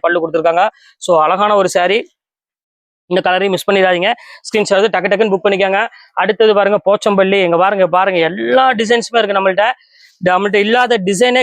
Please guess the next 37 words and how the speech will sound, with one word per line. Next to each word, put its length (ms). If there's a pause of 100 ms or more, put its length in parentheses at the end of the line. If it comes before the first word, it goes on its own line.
கிடையாது 320
உலகத்துல. 320
இங்க 140
பாருங்க 260
எவ்வளவு 240
கியூட்டா 220
இருக்கு 180
பாருங்க, 220
ஒவ்வொரு 220
சாரியுமே 340 (360)
அவ்வளவு 300
யூனிக்கா 320
இருக்கும் 320
பேட்டர்ன்ஸ் 380
எல்லாமே. 240 (360)
இது 140
வேணாலும் 360
தாராளமா 420
புக் 140
பண்ணிக்கோங்க, 340 (160)
சூப்பரான 400
ஒரு 120 (180)
கலெக்ஷனு. 360 (1300)
இப்ப 140 (100)
அடுத்தது 360
காமிக்கிறோம் 340
பாருங்க, 200 (220)
ஒரு 200
வித்தியாசமான 460
ஒரு 100
டிசைன்ஸ் 280
காமிக்கிறேன். 340 (320)
இது 80
வந்து 120
பாத்தீங்கன்னா 240
அழகான 260
ஒரு 80